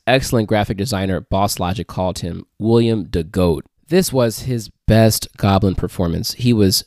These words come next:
menacing. I knew it would be Norman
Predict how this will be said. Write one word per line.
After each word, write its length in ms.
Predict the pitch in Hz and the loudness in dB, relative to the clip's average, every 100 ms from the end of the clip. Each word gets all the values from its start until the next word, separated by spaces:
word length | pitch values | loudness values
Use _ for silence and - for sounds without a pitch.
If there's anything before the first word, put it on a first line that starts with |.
| _ - | _ -8
menacing. 720 | 87 90 95 92 - 82 85 - | -2 0 0 0 -2 -2 -4 -2
I 100 | 127 | 0
knew 300 | 151 180 170 _ | 4 2 2 _
it 80 | 113 | 4
would 100 | 113 | 4
be 120 | 98 | 4
Norman 580 | 95 98 98 92 87 98 | 2 2 2 0 -4 -8